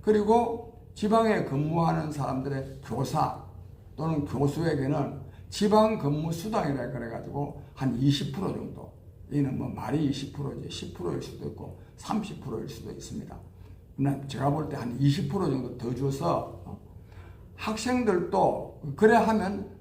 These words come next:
좋은 교사, 좋은 교수들이 지방에서 근무하게 됩니다. 이렇게 해가지고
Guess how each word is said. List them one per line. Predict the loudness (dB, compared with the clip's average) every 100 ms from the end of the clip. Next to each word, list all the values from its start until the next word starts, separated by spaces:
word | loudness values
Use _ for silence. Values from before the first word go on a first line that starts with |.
| -20 -20 -20
좋은 | -6 4 6 6 4
교사, | 2 -2 2 2 2 -2 -12 -16 -12
좋은 | -2 4 4 4
교수들이 | -2 -4 -2 -2 -2 0 -2 -4 -12 -8
지방에서 | 0 2 2 0 -4
근무하게 | -4 -4 -4 -6 -8
됩니다. | -10 -12 -14 -14 -16 -16 -16 -18 -14 2
이렇게 | 6 6 6
해가지고 | 4 4 4 2 0 -2 -10 -14